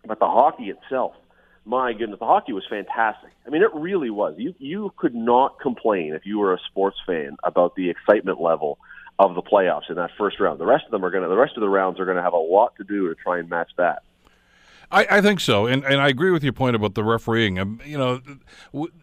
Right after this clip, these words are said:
Speaker 2: when, when you get a call going against you, and, and, and as a Bruins fan, that happened two or three times. You know, they had a goal called back in the Ottawa series, a couple of goals, I guess, called back.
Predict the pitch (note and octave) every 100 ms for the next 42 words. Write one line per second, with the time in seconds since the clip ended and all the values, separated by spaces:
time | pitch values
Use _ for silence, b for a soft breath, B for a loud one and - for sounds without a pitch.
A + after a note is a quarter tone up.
0 | _ - E3 E3+ E3 E3+ E3+ C#4+ - F#3
1 | F3+ D3+ C#3 C#3 A2+ G2 A#2 - G2+ -
2 | G2+ A#2 A#2 A#2 D3+ D3 D3+ D3+ B2 B2+
3 | C3+ B2 A2+ G2 G#2+ A#2 A2+ G#2 A#2+ G#2
4 | A#2 A#2+ F#2+ F2+ G#2+ A2+ A2+ G2+ G#2+ G2+
5 | G#2 F2+ G#2+ A2 A2+ A2 G#2+ G#2+ A2 A2
6 | - A2+ A2 G#2 - D#3 A2+ F2+ E2+ F2
7 | E2+ - F#2+ F2 F#2